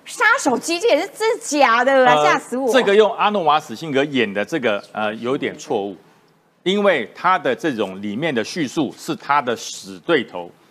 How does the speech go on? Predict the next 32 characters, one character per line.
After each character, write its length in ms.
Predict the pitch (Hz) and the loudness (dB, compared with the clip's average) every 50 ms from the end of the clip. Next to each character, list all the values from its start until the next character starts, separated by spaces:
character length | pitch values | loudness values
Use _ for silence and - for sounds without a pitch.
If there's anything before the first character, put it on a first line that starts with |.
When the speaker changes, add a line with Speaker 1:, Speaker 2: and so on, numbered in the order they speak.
| _ _ _ | _ _ _
Speaker 2:
叫 160 | - 147 127 | -2 -2 0
做 160 | - 135 117 | 0 -2 -4
G 280 | 107 - - 147 151 151 | -4 -4 -4 -4 0 0
两 140 | 139 107 82 80 | 2 0 0 -2
千 300 | - - 120 104 104 113 - _ _ _ | -6 -4 -4 -4 -4 -6 -10 _ _ _
液 120 | - 185 165 127 | -8 -6 -6 -4
态 220 | 220 220 220 117 107 | -2 0 0 0 0
机 180 | - - 226 | -2 -6 -10
器 160 | 214 - - 113 | -10 -10 -10 -10
人。 180 | 92 - - - - _ _ _ _ _ _ - | -10 -12 -14 -20 -20 _ _ _ _ _ _ -6
Speaker 1:
哦。 260 | 226 233 226 220 214 | -2 0 0 2 2
Speaker 2:
对， 140 | 196 175 240 | 4 4 2
Speaker 1:
哦， 60 | 208 - | 2 2
哦， 360 | 302 359 349 294 320 330 311 339 | 0 0 0 0 -2 -2 0 2
哦， 20 | 330 | 2
Speaker 2:
他 100 | 202 - | 2 4
还 120 | 277 170 | 2 2
没 120 | 151 156 254 | 2 0 0
这 100 | 202 196 | 2 2
么， 80 | 170 | 2
Speaker 1:
哦， 40 | 143 | 2
哦。 80 | - - | 2 2
Speaker 2:
他 120 | - 226 202 | 2 2 2
还 100 | 202 196 | 2 2
没 80 | 196 | 2
有 80 | 202 165 | 0 0
这 100 | 147 208 | 0 2
么 80 | 190 160 | 2 2
高 200 | - 165 170 165 | 4 4 2 2
级 180 | - 120 110 | 0 0 2
哦。 220 | 110 113 117 120 117 | 4 4 4 2 0
Speaker 1:
哦。 440 | - 330 359 403 415 415 392 349 269 | 0 2 2 4 4 4 2 2 0